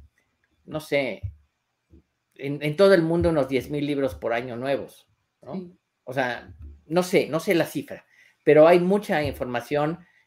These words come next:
Speaker 1: Eh, es un juego que además, eh, está muy asociado con la inteligencia artificial, desde luego, está asociado con, con, con, este, con las bases de datos, con, con bases de datos, el, el Big Data que le llaman, ¿no?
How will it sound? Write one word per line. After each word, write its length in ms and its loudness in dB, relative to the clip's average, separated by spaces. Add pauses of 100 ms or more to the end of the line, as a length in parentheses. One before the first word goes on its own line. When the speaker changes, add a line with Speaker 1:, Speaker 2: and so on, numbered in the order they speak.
Speaker 1:
Eh, 280 0
es 120 -4
un 80 -4
juego 300 4
que 100 0
además, 520 -2
eh, 800 -6
está 300 -2
muy 280 -2
asociado 680 -2
con 160 -2
la 60 -4
inteligencia 460 -10
artificial, 440 -6
desde 240 -6
luego, 420 0 (260)
está 220 -2
asociado 680 2 (260)
con, 260 -4
con, 380 -8
con, 260 -8
este, 600 -6 (260)
con 160 0
las 160 2
bases 260 -4
de 120 -6
datos, 520 -2
con, 340 -4 (300)
con 480 -8
bases 300 -2
de 60 0
datos, 420 -2
el, 360 -6
el 180 -2
Big 200 -4
Data 320 2
que 80 -6
le 120 -4
llaman, 360 -2
¿no? 240 -4